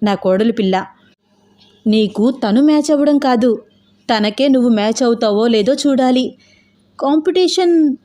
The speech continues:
అటువైపు ఎక్కువగా ఉంటుంది," తన కోడల్ని చూస్తూ మురిసిపోతూ అంది స్వర్ణ. "అమ్మా, మ్యాచ్ అవ్వడం కోసమే ఇన్ని రోజులు ఫిట్‌నెస్ ఫాలో అయ్యాను. సిక్స్ ప్యాక్ బాడీ కూడా తెచ్చుకున్నాను.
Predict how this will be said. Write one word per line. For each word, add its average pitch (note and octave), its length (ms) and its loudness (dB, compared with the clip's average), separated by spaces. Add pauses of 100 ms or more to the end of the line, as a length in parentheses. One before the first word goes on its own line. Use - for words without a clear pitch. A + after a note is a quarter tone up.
అటువైపు D4 480 -2
ఎక్కువగా D4 560 0
ఉంటుంది," C4 580 2 (640)
తన G#3+ 100 0
కోడల్ని A#3+ 600 0
చూస్తూ A3+ 520 -2 (120)
మురిసిపోతూ A#3+ 840 0
అంది G#3+ 300 0
స్వర్ణ. A3+ 480 0 (760)
"అమ్మా, G3+ 440 -2 (440)
మ్యాచ్ D#4+ 300 0
అవ్వడం E4 260 2
కోసమే B3 540 0 (260)
ఇన్ని G#3 340 2
రోజులు A3 320 0
ఫిట్‌నెస్ D4 460 -4
ఫాలో A#3 320 0
అయ్యాను. G#3+ 400 0 (500)
సిక్స్ - 460 -4
ప్యాక్ D#4+ 200 -2
బాడీ A3+ 340 0
కూడా A3+ 220 0
తెచ్చుకున్నాను. C4 680 0